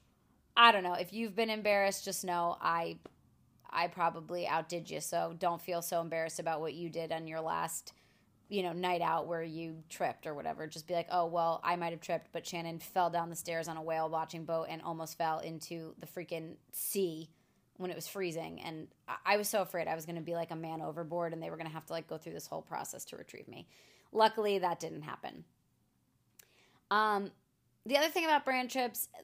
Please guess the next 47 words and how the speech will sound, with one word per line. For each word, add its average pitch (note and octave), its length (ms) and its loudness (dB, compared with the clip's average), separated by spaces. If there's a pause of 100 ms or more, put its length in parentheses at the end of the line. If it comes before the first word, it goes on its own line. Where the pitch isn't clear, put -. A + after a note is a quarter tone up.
they G#3 260 6
did D4+ 160 2
a D4+ 60 4
really A#3+ 240 4
good G#3 180 0
job. F#3 280 8
It F#3 160 -2
didn't A3 340 -2
feel F3+ 720 2 (1160)
s-, - 400 0
too G#3+ 380 4
extravagant. C3+ 640 -2 (120)
And G3 120 0
I G3 80 2
know G3+ 220 2
that G3 160 -2
that F#3 200 2
might F3+ 220 -2
sound E3+ 560 -2 (720)
like F#3+ 200 2
a F3+ 60 2
privileged E3+ 420 -2
thing E3+ 180 -4
to E3 100 -6
say, E3 460 2
and G3+ 100 -4
it A#3+ 100 0
is G#3+ 120 0
a E3+ 40 -10
privileged E3 320 -6
thing E3 160 -8
to D#3+ 100 -10
say. D#3+ 480 0 (280)
You F#3+ 140 0
know, D#3+ 100 -2
they E3 120 -4
took - 200 -8
us F3+ 160 -8
whale E3 280 4
watching, D#3+ 360 0
they E3 80 -8
took - 180 -12
us E3+ 120 -8
on E3 80 -6
a D#3+ 60 -10
seaplane. D#3 760 -6
Like, D#3+ 280 -8